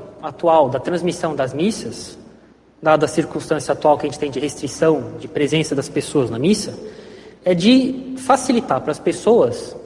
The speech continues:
que elas tenham um momento do dia em que elas possam, em casa, se unir à missa que tá sendo rezada, fazer uma comunhão espiritual, se unir, pelo menos em espírito, em intenção, à missa que tá sendo rezada.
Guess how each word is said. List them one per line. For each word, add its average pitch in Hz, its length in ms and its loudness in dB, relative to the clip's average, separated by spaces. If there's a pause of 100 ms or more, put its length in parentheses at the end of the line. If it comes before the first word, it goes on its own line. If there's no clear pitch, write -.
(680)
que - 80 0
elas 196 160 4
tenham 220 160 4
um 202 40 4
momento 180 360 4
do 202 100 2
dia 185 260 0
em 226 60 2
que 220 100 0
elas 214 160 2
possam, - 380 4
em 240 80 -2
casa, 214 380 2
se - 180 -4
unir 202 260 4 (840)
à 175 80 -6
missa 156 260 0
que - 60 -4
tá 175 100 2
sendo 151 220 -2
rezada, 156 440 4
fazer 151 220 -2
uma 147 100 -2
comunhão 143 280 -4
espiritual, 147 960 0 (720)
se - 160 0
unir, 202 200 6
pelo 208 200 8
menos 208 280 4
em 175 80 2
espírito, 185 560 -2
em 160 60 -2
intenção, 190 720 0 (800)
à 185 80 -4
missa 165 260 2
que - 60 -4
tá 214 80 2
sendo 208 240 -2
rezada. 170 560 2